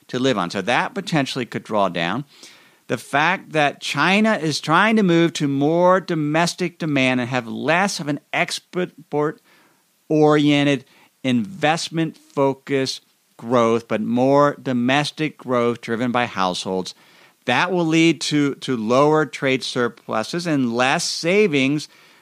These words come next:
that, that, that essentially the Central Bank of, of China has to invest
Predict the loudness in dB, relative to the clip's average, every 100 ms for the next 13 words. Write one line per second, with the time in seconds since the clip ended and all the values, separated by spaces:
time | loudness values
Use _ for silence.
0 | _ -2 0 2 0 -2 -6 _ -20 _
1 | _ _ -4 -4 -4 _ _ _ _ _
2 | _ -20 -8 -6 -4 -2 0 0 -2 -2
3 | 0 -2 -2 0 0 -2 -8 _ -10 -8
4 | -6 -4 -2 -2 -2 -2 0 0 0 -4
5 | -4 -4 0 0 0 -4